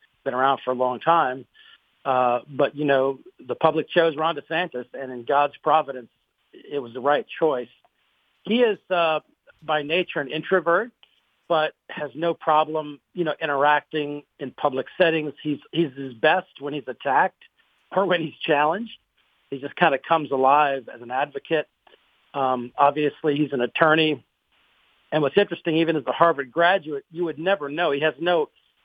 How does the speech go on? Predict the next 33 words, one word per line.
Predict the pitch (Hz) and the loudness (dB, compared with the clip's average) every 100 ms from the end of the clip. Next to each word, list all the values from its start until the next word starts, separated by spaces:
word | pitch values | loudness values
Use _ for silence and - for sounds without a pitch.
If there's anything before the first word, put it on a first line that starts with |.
| - | 0
erudite, | 175 170 156 165 160 160 151 _ _ | 2 2 2 2 2 0 -4 _ _
you | 175 | -2
know, | 156 | 0
he | 143 160 | 2 0
doesn't | 143 156 175 160 | -2 -2 -2 -2
have | 156 175 | -4 0
all | 170 | 0
the | 160 | -2
trappings | 160 170 160 - 139 | -2 0 0 -2 -10
of | 143 | -8
the | 135 143 - - - | -6 -8 -10 -18 0
academic | 165 - 151 160 147 143 - _ | 0 2 0 0 0 -4 -10 _
arrogance | 165 165 147 151 139 | 2 2 0 -6 -8
that | 120 | -12
you'd | 143 - | -14 -2
find | 156 139 135 | -2 -2 -2
someone | 147 143 | -2 0
that | 135 127 _ _ _ _ | -2 -2 _ _ _ _
graduated | - 160 143 139 | 2 2 0 -6
from | - 123 | -6 -6
Ivy | 135 151 139 | -2 -2 -2
League | 127 117 - | -12 -14 -6
schools, | 196 180 131 127 _ _ _ _ _ _ - | 0 0 0 -8 _ _ _ _ _ _ -4
uh, | 143 135 131 - | 0 2 0 -4
was | 147 139 | -6 2
also | 156 151 _ 156 147 143 | 2 2 _ -4 -4 -4
in | - 143 | -10 -10
the | 135 | -6
jag, | 127 147 147 135 135 _ _ - | 0 2 0 -2 -12 _ _ -14
uh, | - 131 123 113 - | -6 -4 -2 -4 -10
which | - 117 | -16 -8
is | 127 107 | -8 -2
the | 120 | 0